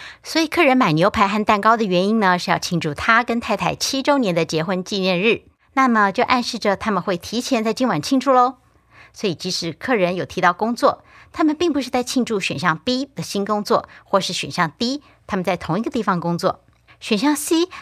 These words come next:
则是从未在对话中出现哦，所以选项A就是最正确的答案啦。同学们，你都答对了吗？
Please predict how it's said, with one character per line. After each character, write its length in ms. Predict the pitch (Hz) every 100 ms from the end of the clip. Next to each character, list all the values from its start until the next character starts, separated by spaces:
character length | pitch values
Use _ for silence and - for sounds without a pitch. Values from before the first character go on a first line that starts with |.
| -
则 140 | -
是 140 | 185 208
从 180 | - 185
未 100 | 190
在 140 | 175
对 120 | 185
话 160 | 175 180
中 180 | 170 180
出 160 | -
现 260 | - 294 220
哦， 160 | 226 - _ - -
所 180 | - 175
以 40 | 170
选 200 | 160 127
项 160 | 160 -
A 240 | 240 294
就 140 | 285 220
是 120 | 208
最 240 | 269 247
正 180 | - 208
确 120 | 214
的 120 | 180
答 160 | 180 180
案 160 | 208 208
啦。 360 | 202 196 208 _ _ - _
同 180 | - 196
学 140 | 220
们， 180 | 196 175
你 40 |
都 120 | 160 214
答 160 | 190
对 160 | 311 339
了 120 | 339
吗？ 180 | 339